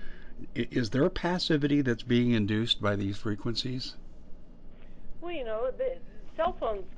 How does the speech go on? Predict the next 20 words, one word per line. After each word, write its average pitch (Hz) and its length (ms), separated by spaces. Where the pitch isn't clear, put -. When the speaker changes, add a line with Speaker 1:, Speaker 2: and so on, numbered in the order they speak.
Speaker 2:
can 196 300
create 202 300
mind 190 340
control. 190 720
I 220 40
mean, 214 200
and, 220 180
and 214 160
I 254 220
see 320 80
it, - 220
Dave. 196 280
You 208 100
know, 208 320
that's 262 240
because 220 320
I 240 180
don't 285 180
have - 200
a - 60